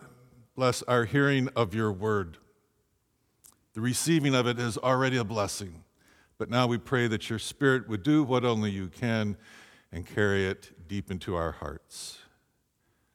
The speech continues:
We ask it in the name of Jesus Christ. Amen. After spending three chapters writing about our life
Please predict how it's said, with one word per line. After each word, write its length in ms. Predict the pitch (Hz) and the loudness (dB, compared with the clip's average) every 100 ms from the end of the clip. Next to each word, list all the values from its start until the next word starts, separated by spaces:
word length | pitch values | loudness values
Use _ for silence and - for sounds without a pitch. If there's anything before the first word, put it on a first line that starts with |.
| _ _ _ _ - | _ _ _ _ -6
We 120 | 95 | 0
ask 300 | 98 104 - | 0 0 -2
it 180 | 107 101 | -4 -2
in 120 | 95 | -4
the 80 | 95 | -4
name 580 | 95 95 92 90 87 87 _ _ _ _ | -2 -2 -4 -6 -10 -14 _ _ _ _
of 120 | 87 | -18
Jesus 380 | 78 90 82 87 | -14 -12 -12 -14
Christ. 640 | - 85 76 - - _ _ _ _ _ _ _ | -14 -14 -14 -18 -20 _ _ _ _ _ _ _
Amen. 380 | 92 76 73 - _ _ _ _ _ _ _ _ _ _ _ _ _ _ _ _ _ _ - 190 180 - _ _ _ - - - _ _ _ _ | -14 -12 -14 -20 _ _ _ _ _ _ _ _ _ _ _ _ _ _ _ _ _ _ -14 -12 -12 -14 _ _ _ -20 -20 -20 _ _ _ _
After 360 | - 170 175 170 | 6 6 8 4
spending 480 | - 196 180 180 170 | 6 6 6 6 2
three 260 | 165 196 | 4 4
chapters 800 | 190 - 131 - 135 139 156 127 | 4 6 6 6 2 4 2 0
writing 460 | 113 143 143 151 160 | 4 6 6 4 2
about 300 | 131 131 127 | 4 6 8
our 180 | 117 107 | 8 6
life 640 | 104 107 139 131 - - | 6 4 4 0 -12 -16